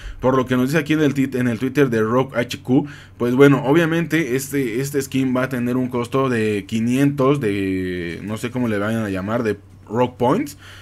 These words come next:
o no sé cómo le vayan a llamar, pero bueno, es obviamente en dinero real, vaya, ¿no? Lo que es en dinero real va a costar quinientas monedas, en dinero real.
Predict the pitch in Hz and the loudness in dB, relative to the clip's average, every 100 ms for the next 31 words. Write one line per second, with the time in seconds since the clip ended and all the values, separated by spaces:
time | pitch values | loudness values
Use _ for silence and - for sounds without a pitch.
0 | - - 110 113 123 131 135 131 113 110 | -14 -2 0 2 2 0 2 2 2 2
1 | 123 120 104 101 131 147 110 110 117 110 | 0 0 -2 0 0 0 0 2 0 0
2 | 120 110 127 131 127 127 147 135 127 113 | -2 -2 -2 0 0 0 -2 -2 -2 0
3 | 110 120 127 117 101 101 101 98 95 90 | 0 2 2 0 -2 -2 -2 -2 -2 -4
4 | 113 143 - - - 117 - 131 151 147 | -4 -6 -8 -16 -6 -4 0 2 2 2
5 | 123 117 117 135 131 113 113 131 127 123 | -2 -2 0 0 0 2 2 2 -2 -4
6 | 113 123 120 117 113 120 117 117 104 107 | -4 -4 -2 -2 -2 -2 -2 -4 -2 -2
7 | 120 160 190 104 104 101 113 123 110 104 | -2 -2 -4 -8 -6 -4 -2 -2 -2 0
8 | 143 | -2